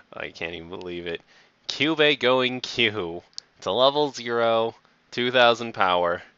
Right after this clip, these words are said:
and its first effect is you can have as many, uh, copies of this card in your deck as you want. Okay, so, um, I'm gonna give you an entire deck profile right here, right now, right at the end of this set review.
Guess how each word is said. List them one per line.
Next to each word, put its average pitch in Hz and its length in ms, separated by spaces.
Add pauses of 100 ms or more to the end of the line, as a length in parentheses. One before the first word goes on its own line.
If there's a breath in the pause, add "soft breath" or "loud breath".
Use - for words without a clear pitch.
(160)
and 90 140
its 87 140
first 120 320
effect 101 440
is 95 380
you 90 80
can 95 160
have 95 320
as 82 140
many, 113 440
uh, 98 140
copies 98 540
of 92 260
this 110 240
card 95 440
in 107 200
your 107 140
deck 92 340
as 90 280
you 87 80
want. 82 300 (840 loud breath)
Okay, 101 440
so, 113 480
um, 107 440
I'm 139 160
gonna 165 160
give 123 160
you 123 140
an 104 60
entire 127 360
deck 107 240
profile 98 560
right 123 220
here, 113 240
right 107 280
now, 98 440 (440)
right 98 360
at 117 120
the 104 220
end 95 400
of 92 420
this 92 220
set - 400
review. 80 480